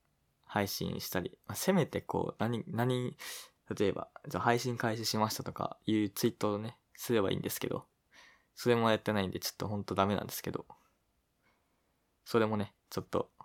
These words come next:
できるのかなと。まあ、見るきっかけが増えればね、やろうと思うかもしれないんで、えーと、ぼちぼち、ちょっと今、ちょっと忙しすぎてな-、<laughs> 何もできてないんで、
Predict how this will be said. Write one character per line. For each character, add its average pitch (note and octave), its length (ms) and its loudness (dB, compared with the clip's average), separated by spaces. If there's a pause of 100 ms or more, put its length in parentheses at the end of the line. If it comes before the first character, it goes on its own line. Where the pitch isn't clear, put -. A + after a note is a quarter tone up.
(420)
で G2 120 0
き A#2+ 120 4
る A#2 280 0
の F#2 120 -2
か F#2 120 -4
な F2 240 -4
と。 - 160 -10 (920)
ま G#2 60 -4
あ、 A2+ 40 2
見 C#3+ 80 8
る C#3 100 6
き - 140 -8
っ - 40 -20
か A#2+ 120 -2
け G2+ 140 0
が G2+ 60 2
増 G#2 100 -2
え G2 60 4
れ - 40 0
ば - 100 -4
ね、 - 140 -8 (580)
や A#2 160 6
ろ A2 100 6
う G2+ 40 2
と - 140 -2
思 G2+ 160 2
う - 20 -4
か C3 160 0
も G#2 60 0
し - 120 -4
れ G2 60 -2
な F#2+ 60 -2
い - 100 -4
ん - 40 -8
で、 - 180 -8 (960)
え G2+ 380 2
ー - 40 -12
と、 F#2 100 0
ぼ G2+ 140 2
ち A2+ 120 0
ぼ A2 120 4
ち、 - 100 -10
ち - 200 -8
ょ - 20 4
っ B2+ 40 0
と - 80 2
今、 A2+ 200 4
ち G#2+ 40 -2
ょ - 20 -6
っ - 340 -12
と B2 80 2
忙 B2 220 6
し - 40 -4
す A#2+ 100 2
ぎ A2 60 2
て G#2 80 -2
な-、 G2+ 80 -2 (120)
<laughs> - 100 -8
何 A2 160 2
も A2 80 0
で A2+ 80 4
き - 60 -6
て G2 100 -2
な F#2+ 80 0
い F#2+ 80 0
ん F2+ 60 -4
で、 - 180 -6